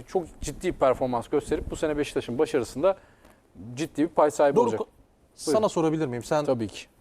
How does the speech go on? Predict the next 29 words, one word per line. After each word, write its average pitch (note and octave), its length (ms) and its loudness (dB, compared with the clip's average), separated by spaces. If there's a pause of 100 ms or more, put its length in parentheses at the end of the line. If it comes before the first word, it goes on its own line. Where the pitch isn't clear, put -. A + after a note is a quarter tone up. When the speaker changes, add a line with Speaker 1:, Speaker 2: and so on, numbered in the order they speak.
Speaker 2:
o F3 80 2
s-, - 280 -10 (240)
e, C3 280 2
dengeyi D#3+ 320 4
iyi C#3+ 120 4
bilebilecek B2 440 -2
olan A#2 260 -2
bir A2 140 -4
Speaker 1:
Estağfurullah. A#2 560 0
Speaker 2:
birisin. A#2 300 -2 (380)
Hakan D#3+ 260 0
abi, B2+ 220 -6
Dorukhan E3 340 0
olsan, A2 300 -6 (1080)
Beşiktaş'ta D#3+ 500 0
yolların D3 380 4
ayrılırsa, B2 500 0 (920)
Fenerbahçe'ye C3 560 0
mi A#2 100 -6
gidersin, A2+ 360 -4
Galatasaray'a A2+ 540 -6
mı? G#2 60 -20 (420)
Sadece G3 380 4
benim F3+ 160 2
sana E3 220 2
sorum C3 340 0
bu. G#2+ 80 -8 (180)
Speaker 1:
Fenerbahçe'ye A2+ 580 -4
gidelim. - 180 -20